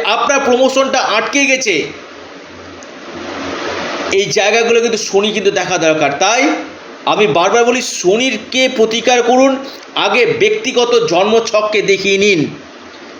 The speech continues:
যে, "কৌশিকদা, আমার তো প্রচুর সমস্যা, কর্মক্ষেত্রে প্রমোশন হচ্ছে না, কর্মপ্রাপ্তি হচ্ছে না, প্রচুর সমস্যা বৈবাহিক জীবনে, ব্যবসা মন্দা চ-, মন্দা চলছে, কেরিয়ার ক্ষেত্রে বাধা আসছে, কি করব কৌশিকদা?"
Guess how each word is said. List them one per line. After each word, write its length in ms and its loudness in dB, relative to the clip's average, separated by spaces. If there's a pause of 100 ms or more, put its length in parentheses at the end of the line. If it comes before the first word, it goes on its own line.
যে, 100 -2
"কৌশিকদা, 640 2
আমার 500 2
তো 60 2
প্রচুর 320 -2
সমস্যা, 500 0
কর্মক্ষেত্রে 640 2
প্রমোশন 440 2
হচ্ছে 200 0
না, 260 0 (560)
কর্মপ্রাপ্তি 760 2
হচ্ছে 300 4
না, 240 0 (300)
প্রচুর 280 2
সমস্যা 440 0
বৈবাহিক 400 4
জীবনে, 420 2 (840)
ব্যবসা 760 2 (360)
মন্দা 400 2
চ-, 300 4
মন্দা 320 4
চলছে, 580 2 (480)
কেরিয়ার 380 2
ক্ষেত্রে 320 2
বাধা 300 2
আসছে, 320 2
কি 140 -2
করব 280 4
কৌশিকদা?" 800 0